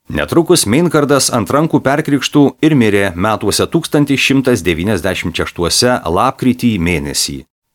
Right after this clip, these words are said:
Kūną jo pirma palaidojo Ikškilės katedroj, iš kur paskui pargabeno jį į Rygos katedrą, kursai iki šios dienos pirma buvo padėtas už didžiojo altoriaus, dabar yra pasieny bažnyčios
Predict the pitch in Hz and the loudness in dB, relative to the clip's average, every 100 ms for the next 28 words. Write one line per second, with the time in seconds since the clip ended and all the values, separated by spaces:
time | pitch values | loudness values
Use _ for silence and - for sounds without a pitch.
0 | - 131 95 85 82 80 87 90 87 85 | -2 0 2 2 -2 -2 -2 -2 -2 -2
1 | 85 80 82 85 - 139 - - 151 131 | -2 -2 0 0 0 0 0 2 2 2
2 | - 127 123 117 117 107 123 - - 185 | 0 0 0 0 0 2 0 -2 2 2
3 | 170 - 90 - 151 139 92 87 87 123 | 2 -2 -6 0 0 0 -2 -2 0 2
4 | 127 127 104 98 127 123 127 104 82 101 | 2 2 0 0 0 2 2 2 2 0
5 | - 95 87 78 78 82 78 _ _ - | 0 -4 -4 -4 -2 -2 -4 _ _ -2
6 | 143 - 185 165 - 139 113 90 87 143 | 0 4 2 2 0 0 0 0 2 2
7 | 156 - 90 131 107 98 87 80 113 156 | 2 -2 0 0 0 0 0 0 2 2
8 | 143 131 - _ _ 139 135 90 107 104 | 2 0 -4 _ _ 0 0 0 0 2
9 | 101 101 101 - 76 71 69 - - _ | 0 0 -2 0 -2 -2 -4 -8 -12 _
10 | 80 85 120 131 101 85 76 - 131 98 | -4 0 2 2 0 -2 -2 2 2 2
11 | 78 76 135 143 131 - | 0 0 0 2 0 0